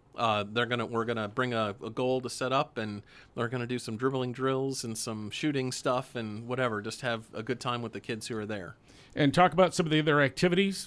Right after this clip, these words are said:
Speaker 2: that, uh,
Speaker 1: Okay.
Speaker 2: there's gonna be that
Speaker 1: Yeah,
Speaker 2: you
Speaker 1: so
Speaker 2: take
Speaker 1: I
Speaker 2: part?
Speaker 1: mentioned
Speaker 2: Yeah.
Speaker 1: the water slide
Speaker 2: Yeah.
Speaker 1: earlier. The alpacas are supposed to be there. Uh,
Speaker 2: Alpacas?
Speaker 1: the, the alpacas, yes, absolutely.
Speaker 2: That's
Speaker 1: That'll
Speaker 2: the
Speaker 1: be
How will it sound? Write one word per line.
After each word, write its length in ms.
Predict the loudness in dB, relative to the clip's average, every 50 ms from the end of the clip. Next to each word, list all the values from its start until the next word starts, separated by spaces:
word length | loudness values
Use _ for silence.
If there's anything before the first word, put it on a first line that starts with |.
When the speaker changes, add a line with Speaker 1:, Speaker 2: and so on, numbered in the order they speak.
| -10 -6
Speaker 2:
that, 200 | -6 -4 4 6
uh, 40 | 8
Speaker 1:
Okay. 160 | 8 8 6 2
Speaker 2:
there's 180 | 0 -2 0
gonna 120 | 2 2 4
be 240 | 6 6 4 4 2 -2 -6 -2
that 80 | 6 8
Speaker 1:
Yeah, 120 | 10 10
Speaker 2:
you 40 | 10 10
Speaker 1:
so 100 | 8 8
Speaker 2:
take 60 | 10
Speaker 1:
I 60 | 10 10
Speaker 2:
part? 100 | 8 6
Speaker 1:
mentioned 200 | 6 4 6 6
Speaker 2:
Yeah. 60 | 6
Speaker 1:
the 60 | 6 6
water 200 | 6 6 6 6
slide 300 | 4 4 4 4 4 4
Speaker 2:
Yeah. 40 | 4
Speaker 1:
earlier. 420 | 2 4 6 6 6 6 4 4 4
The 160 | 2 2 2
alpacas 560 | 2 0 2 2 0 0 2 0 -2 0 0
are 80 | -2 -2
supposed 280 | 0 -2 -2 -2 0 0
to 60 | 0
be 140 | 2 2 2
there. 360 | 4 2 4 2 2 2 2
Uh, 100 | 6 8 8 8 10
Speaker 2:
Alpacas? 560 | 10 10 10 10 10 8 6 6 4 2 -2 0
Speaker 1:
the, 60 | 2
the 100 | 4 4
alpacas, 560 | 4 4 4 4 4 4 2 2 -2 -2 2
yes, 240 | 2 2 2 2 0
absolutely. 480 | -2 -2 -2 -4 -4 -4 -4 0 6
Speaker 2:
That's 140 | 6 6 6
Speaker 1:
That'll 120 | 6 4 8
Speaker 2:
the 80 | 8
Speaker 1:
be 40 | 10